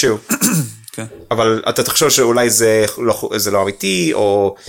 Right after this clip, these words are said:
Speaker 1: יש בו איזה דפק, אבל זה שעולה יותר, אז אתה צריך כאילו
Speaker 2: כי הז-,
Speaker 1: לקחת את
Speaker 2: כי הזול
Speaker 1: המחיר.
Speaker 2: מחשיד.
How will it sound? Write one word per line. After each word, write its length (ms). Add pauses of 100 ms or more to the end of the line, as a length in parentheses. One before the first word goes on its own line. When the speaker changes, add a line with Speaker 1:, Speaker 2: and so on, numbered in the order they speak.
(160)
Speaker 1:
יש 140
בו 60
איזה 140
דפק, 520
אבל 200
זה 100
שעולה 260
יותר, 300
אז 280
אתה 120
צריך 300
כאילו 180
Speaker 2:
כי 40
הז-, 40
Speaker 1:
לקחת 180
את 60
Speaker 2:
כי 80
הזול 180
Speaker 1:
המחיר. 140
Speaker 2:
מחשיד. 320